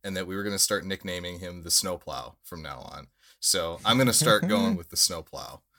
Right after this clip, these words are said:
Speaker 1: at least
Speaker 2: He
Speaker 1: through,
Speaker 2: got,
Speaker 1: uh,
Speaker 2: uh, a hundred and twenty-four yards.
Speaker 1: he was, yeah,
Speaker 2: That's
Speaker 1: one
Speaker 2: close.
Speaker 1: yard off. Good on you, Chris. Well done,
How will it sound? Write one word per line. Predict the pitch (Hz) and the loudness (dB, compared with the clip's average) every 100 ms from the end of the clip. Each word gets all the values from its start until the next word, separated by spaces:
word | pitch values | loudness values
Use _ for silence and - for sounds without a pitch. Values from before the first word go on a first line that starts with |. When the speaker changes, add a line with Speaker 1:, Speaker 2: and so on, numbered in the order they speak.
| _ - | _ -10
Speaker 1:
at | 92 | -4
least | 107 - - | 2 2 2
Speaker 2:
He | |
Speaker 1:
through, | 107 | 2
Speaker 2:
got, | 131 127 - | 4 4 4
Speaker 1:
uh, | 120 | 4
Speaker 2:
uh, | |
a | |
hundred | 123 160 165 | 6 8 8
and | 143 | 6
twenty-four | - 156 143 - 165 160 | 6 6 4 4 6 6
yards. | 120 107 101 104 | 4 2 2 2
Speaker 1:
he | |
was, | 110 110 107 120 | 4 6 6 10
yeah, | 110 | 8
Speaker 2:
That's | 85 87 | 8 2
Speaker 1:
one | 110 143 | 4 6
Speaker 2:
close. | |
Speaker 1:
yard | 143 135 | 8 8
off. | 117 104 85 - _ - | 8 4 2 -6 _ -2
Good | 123 | 4
on | 135 117 | 4 4
you, | 101 85 | 2 -2
Chris. | - 80 - - - - _ | -6 2 6 6 4 -10 _
Well | 104 117 | 2 2
done, | 87 90 | 2 -4